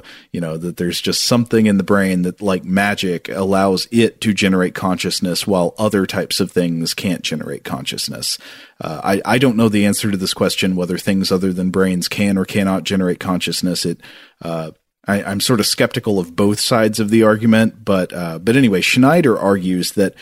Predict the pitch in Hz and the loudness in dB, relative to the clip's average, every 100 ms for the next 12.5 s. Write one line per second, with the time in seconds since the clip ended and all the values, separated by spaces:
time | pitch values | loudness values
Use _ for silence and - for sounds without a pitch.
0 | - _ 113 131 - 113 - 101 92 - | -20 _ 2 2 2 0 0 -2 -2 2
1 | 151 160 151 131 - 104 101 - 90 95 | 4 6 6 4 2 0 0 0 0 4
2 | 127 143 117 90 - 85 82 92 90 - | 4 6 4 2 -2 -4 -2 -2 -2 0
3 | 123 113 - 117 107 98 101 92 - 98 | 2 2 2 -2 0 -2 0 0 0 0
4 | - 92 87 87 85 92 - 98 95 92 | 0 -2 -2 -2 -2 -4 -4 -4 0 2
5 | 92 98 101 95 87 - 87 85 82 87 | 2 2 2 2 -2 -4 -6 -6 -4 -2
6 | - 90 78 78 - 87 - 87 92 90 | -2 -4 -6 -6 -6 -4 -2 -2 -2 -2
7 | 85 80 - 82 80 73 - 80 - - | -4 -4 -6 -8 -6 -6 -8 -6 -8 -10
8 | - - 110 - 110 139 127 107 113 95 | -16 -2 -2 0 0 2 2 2 -2 -2
9 | 92 98 85 95 87 65 92 95 87 95 | -4 -4 -2 -2 -4 -2 -2 -2 -2 -2
10 | 92 107 120 - 92 82 87 82 80 82 | 0 2 2 2 -2 -2 -4 -4 -4 -4
11 | 80 95 90 - - 92 - 82 - 117 | -4 -2 -4 -4 -2 -2 -2 -4 0 0
12 | 110 95 - 95 - | 2 -2 0 -2 -4